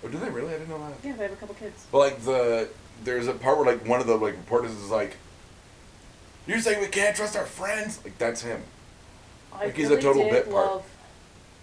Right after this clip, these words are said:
Speaker 1: But Jason
Speaker 2: Jenny,
Speaker 1: Bateman
Speaker 2: no, I, I really love Jenny Slater.
Speaker 1: Jenny Slate was fucking
Speaker 2: Is it
Speaker 1: phenomenal.
Speaker 2: Slate? Is it Slater?
Speaker 1: I think
Speaker 2: Is it
Speaker 1: it's Slate,
Speaker 2: Slate?
Speaker 1: Jenny Slate.
Speaker 2: Okay, sorry. I'm sorry I mispronounced your name, Jenny. I think you're awesome.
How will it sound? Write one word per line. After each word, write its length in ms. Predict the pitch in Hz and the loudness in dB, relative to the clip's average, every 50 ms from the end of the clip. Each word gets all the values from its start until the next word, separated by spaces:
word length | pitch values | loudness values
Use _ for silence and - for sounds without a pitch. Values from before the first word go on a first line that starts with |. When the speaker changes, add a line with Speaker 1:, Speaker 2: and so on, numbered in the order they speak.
| - - - - - - - - | -20 -20 -20 -20 -20 -18 -10 -8
Speaker 1:
But 100 | 131 120 | -4 0
Jason 240 | 147 165 220 220 247 - | 2 4 4 4 2 0
Speaker 2:
Jenny, 60 | - | 0
Speaker 1:
Bateman 320 | - 127 - 226 208 143 147 | 0 2 2 2 2 2 0
Speaker 2:
no, 40 | 185 | -2
I, 80 | 180 - - | -2 -2 -2
I 40 | |
really 260 | 202 185 190 190 214 226 | -2 -2 -2 -4 -4 -4
love 220 | 220 214 214 214 | -4 -6 -6 -6
Jenny 200 | - 196 202 208 | -6 -4 -4 -4
Slater. 480 | 208 - - 202 175 170 170 170 170 160 - | -6 -8 -8 -10 -8 -8 -6 -8 -8 -6 0
Speaker 1:
Jenny 240 | 123 135 135 151 165 | 2 2 2 2 2
Slate 460 | 160 - - 127 127 123 127 123 123 | 2 2 0 4 4 4 4 4 2
was 220 | 120 113 113 - - - - - - - - - - - | -4 -10 -10 -12 -12 -16 -20 -20 -20 -20 -20 -20 -2 0
fucking 280 | - - - - 131 | 2 2 2 0 -6
Speaker 2:
Is 60 | 117 - | -6 -4
it 80 | 117 | -4
Speaker 1:
phenomenal. 560 | 110 104 101 98 98 98 240 277 - - - - | -2 -2 0 2 2 2 2 2 0 -2 -4 -6
Speaker 2:
Slate? 100 | - 208 | -8 -10
Is 60 | - | -10
it 60 | 381 - | -12 -14
Slater? 300 | - 202 185 175 180 165 - - - - - - - - - - | -14 -14 -14 -14 -14 -16 -18 -20 -20 -20 -20 -20 -20 -20 -18 -10
Speaker 1:
I 40 | |
think 120 | - 104 110 | -6 -6 -6
Speaker 2:
Is 40 | 107 | -6
it 40 | |
Speaker 1:
it's 60 | - - | -6 -6
Slate, 100 | 214 226 | -6 -4
Speaker 2:
Slate? 160 | - - 87 | -4 -6 -6
Speaker 1:
Jenny 180 | - 87 95 90 | -10 -12 -12 -12
Slate. 320 | - - 90 90 90 87 - - - - - - - - | -10 -10 -8 -8 -10 -10 -12 -16 -20 -20 -20 -20 -20 -18
Speaker 2:
Okay, 100 | 151 - | -18 -16
sorry. 240 | - - 147 139 127 - - - - - - - - - - - - | -12 -12 -10 -10 -12 -14 -18 -20 -20 -20 -20 -20 -20 -20 -16 -8 -6
I'm 80 | 214 208 | -6 4
sorry 300 | 311 320 311 320 330 330 | 8 10 12 12 12 10
I 20 | |
mispronounced 540 | 320 330 330 330 - 370 320 320 320 311 - | 8 4 2 0 2 4 4 4 4 4 0
your 100 | 320 285 | -2 0
name, 220 | 302 294 294 269 | 2 2 2 2
Jenny. 260 | - 277 269 269 277 269 | 2 2 2 2 2 0
I 40 | 262 | 0
think 180 | 262 285 277 269 | 0 -4 -6 -2
you're 140 | 285 277 | 2 2
awesome. 320 | 269 269 269 - 262 233 | 4 4 2 0 -2 -4